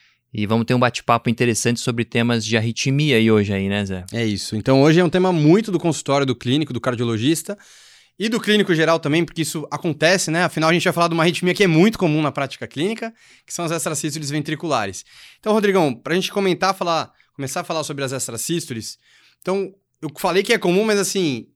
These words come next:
Speaker 2: é comum porque eu já vi muito no meu consultório, muito na residência, mas o quão comum que é esse problema das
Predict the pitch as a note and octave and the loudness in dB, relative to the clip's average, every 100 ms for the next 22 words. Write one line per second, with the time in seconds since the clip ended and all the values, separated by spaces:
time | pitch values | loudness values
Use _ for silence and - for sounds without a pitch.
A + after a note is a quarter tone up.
0 | _ F3+ F3 F#3+ A3 - B3+ B3 G#3 D4+ | _ -16 -6 -4 -4 -6 -2 0 -2 -6
1 | F3+ F3+ G#3+ G#3 F3 D#3 C#3 D3 C3+ - | 0 6 8 8 4 2 0 -2 -8 -6
2 | C3 C#3+ D3+ D3+ F#3 F3+ F#3+ G3 D#3 C#3+ | -2 -2 -4 -10 -4 4 4 4 2 0
3 | B2+ B2 C#3 C#3+ _ _ - _ - E3 | 0 -2 -4 -8 _ _ -20 _ -8 -6
4 | E3+ F#3 - A#3+ D4+ C4+ G3 G3+ G3+ E3+ | -4 -6 4 4 6 4 6 4 4 2
5 | D#3 D#3+ E3 D#3 D3 D#3 C#3+ B2+ C3+ | 2 0 -4 -2 0 0 0 -2 -6